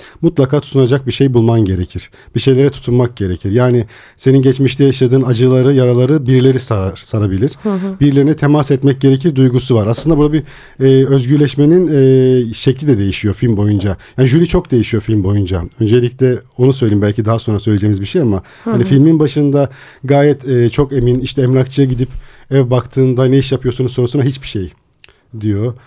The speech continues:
Speaker 1: Arkasından, e, bütün her şeyini, geçmişe dönük her şeyini reddediyor. İşte ko-, kocasından kalan parayı falan hiçbir şey dokunmuyor, satıyor evi falan. Bütün anılarını ortadan kaldırmak istiyor. Ama bir şekilde anılar onun karşısına geliyor. Çünkü,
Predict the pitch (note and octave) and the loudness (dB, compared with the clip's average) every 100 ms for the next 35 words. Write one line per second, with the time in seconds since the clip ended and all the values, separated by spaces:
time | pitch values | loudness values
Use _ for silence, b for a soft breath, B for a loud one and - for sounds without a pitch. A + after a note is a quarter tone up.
0 | b - A#2 - C3 C3+ B2+ C3 C3 B2 | b -10 -8 -6 -4 -2 -2 -2 -4 -6
1 | A#2+ A#2+ C#3+ C#3 C3+ C3 B2+ C3 A#2+ A#2 | -6 -6 -2 -2 -2 -4 -4 -4 -6 -6
2 | B2+ C3 A#2+ A#2 C3 A#2+ B2+ A#2 A#2 A#2+ | -6 -4 -2 -2 -4 -6 -4 -4 -2 -2
3 | A#2+ A#2+ A2+ G2+ A2+ A2+ G#2 G#2 A2 - | -2 -4 -6 -6 -4 -6 -8 -14 -14 -12
4 | A2 A2 A2 A2+ A#2 A2 A2 A2 G#2+ A2 | -10 -8 -8 -6 -6 -6 -6 -6 -8 -8
5 | A2 G#2+ G#2+ A2 A2+ - A#2 A2 A2 G#2+ | -6 -8 -8 -8 -8 -6 -4 -4 -6 -6
6 | G#2+ G#2+ G#2 A#2+ G2+ G2 G2+ G2+ G#2 - | -6 -8 -8 -8 -8 -8 -10 -10 -10 -8
7 | B2+ A#2+ A#2+ A#2 C3 C3+ B B A2+ A2+ | -4 -2 -2 -2 -4 -6 B B -8 -2
8 | B2 D#3 D#3+ D#3 D#3+ - - E3 F3+ b | 0 0 0 0 0 -2 -6 -4 -4 b
9 | b b - D3 D3+ - D#3 C3+ B2 B2+ | b b -6 -6 -4 -6 -6 -4 -6 -4
10 | C#3 C3+ D3+ E3 C3 C3 B2+ B2+ - D3 | 0 2 0 -2 -6 -6 -6 -8 -6 -4
11 | C#3 C#3+ D#3+ C#3 C3+ | -4 -4 -6 -8 -8